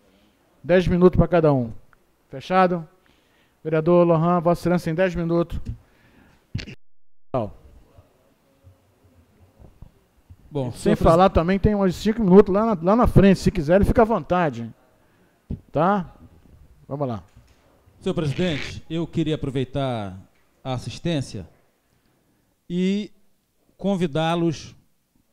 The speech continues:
Speaker 2: para algumas audiências, algumas reuniões.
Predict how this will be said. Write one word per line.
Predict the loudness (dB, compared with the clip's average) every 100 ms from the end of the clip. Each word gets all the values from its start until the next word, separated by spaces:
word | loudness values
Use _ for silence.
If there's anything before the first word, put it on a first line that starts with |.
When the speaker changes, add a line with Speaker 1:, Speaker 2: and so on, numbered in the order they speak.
| _ -6
Speaker 2:
para | -2 0 -2 -4 -8 _ -6
algumas | -4 -4 -2 -4 -2 -4 -2
audiências, | -4 -4 -4 -4 -6 -8 -6
algumas | -6 -6 -8 -4
reuniões. | -4 -4 -4 -6 -12